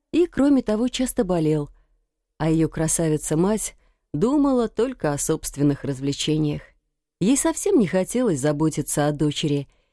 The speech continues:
и она целиком предоставляла свою Мэри на попечение туземки-няни,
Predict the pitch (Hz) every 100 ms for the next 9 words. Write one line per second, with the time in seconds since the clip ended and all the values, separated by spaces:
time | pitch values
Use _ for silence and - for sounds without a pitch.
0 | _ _ 175 175 165 - 156 147 - 302
1 | 320 294 233 165 175 - 156 147 165 165
2 | 147 - 139 135 139 156 247 240 208 -
3 | _ _ _ 185 196 269 294 - 359 330
4 | 302 - 208 180 269 262 - 208 170 165
5 | 165 156